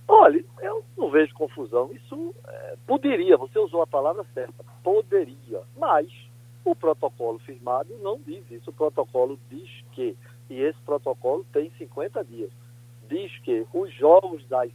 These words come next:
semifinais e finais na capital não irão ser realizados aflitos na Ilha e no Arruda. Se dissesse que o jogo do Salgueiro também não ia ser lá,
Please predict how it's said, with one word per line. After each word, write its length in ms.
semifinais 760
e 100
finais 500
na 420
capital 840
não 340
irão 320
ser 80
realizados 640
aflitos 520
na 160
Ilha 180
e 40
no 100
Arruda. 260
Se 120
dissesse 520
que 80
o 120
jogo 240
do 100
Salgueiro 540
também 340
não 160
ia 140
ser 140
lá, 260